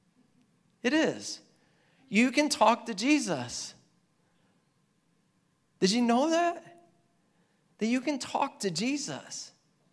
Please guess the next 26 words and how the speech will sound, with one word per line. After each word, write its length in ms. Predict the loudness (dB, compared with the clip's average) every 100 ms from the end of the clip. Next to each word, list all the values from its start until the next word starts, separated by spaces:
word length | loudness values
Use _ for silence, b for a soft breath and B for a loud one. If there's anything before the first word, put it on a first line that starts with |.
| _ _ _ _ _ _ _ _ _ _ 0
Jesus 420 | 2 2 0 -4
paid 480 | -6 0 0 0 2
the 100 | 2
way 460 | 2 0 4 4 2
through 220 | -2 -2
the 100 | -2
cross. 460 | -4 2 2 2 0
He 100 | 0
went 240 | 2 2
through 220 | -2 -2 4
all 380 | 8 8 8
these 380 | 4 -2 -2 -2
things 400 | 0 -2 -2 -6 B B
so 200 | -2 4
that 220 | 6 6
each 220 | 2 -2 0
one 200 | 0 4
of 100 | 4
us 160 | 4
can 160 | 2 2
identify 640 | 2 2 -2 -2 0 0
and 240 | 0 -4 -4
talk 380 | -2 -2 -2
to 120 | -4 -2
the 140 | 2
Lord. 500 | 4 4 4 -2